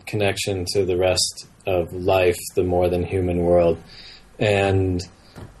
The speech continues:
um, what I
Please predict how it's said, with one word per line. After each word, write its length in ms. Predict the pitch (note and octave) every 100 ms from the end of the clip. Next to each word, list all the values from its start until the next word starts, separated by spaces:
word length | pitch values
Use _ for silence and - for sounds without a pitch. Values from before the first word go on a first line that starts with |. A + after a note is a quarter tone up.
| - - - - - -
um, 440 | A2 G2 F#2+ F2+ - - - _ _ _ - - - - -
what 240 | G2+ G2+
I 160 | A#2